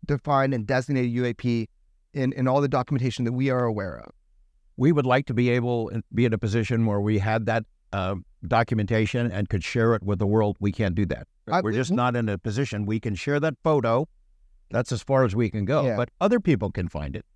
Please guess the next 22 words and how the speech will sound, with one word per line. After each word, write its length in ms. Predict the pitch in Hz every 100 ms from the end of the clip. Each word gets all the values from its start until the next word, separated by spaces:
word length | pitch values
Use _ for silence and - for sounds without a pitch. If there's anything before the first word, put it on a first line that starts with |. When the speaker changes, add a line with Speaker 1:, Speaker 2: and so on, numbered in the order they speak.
| _
Speaker 1:
Yeah, 160 | 208 170
yeah, 280 | 139 123 139
and 100 | 170
that 140 | 170
Speaker 2:
Maybe 80 | 151
people 260 | 160 127
in 60 | 120
Congress 500 | - 107 110 151 -
can 180 | - 123
find 280 | 123 131 170
it. 80 | - _
Speaker 1:
For 160 | 233
sure, 280 | - 127 107
yeah, 160 | 160 151
and 100 | 156
the, 120 | 170
the, 200 | 165 175
the 220 | 160 175 190
image, 320 | 190 175 143
you 80 | 165
know, 140 | 147
as 340 | 135 147 135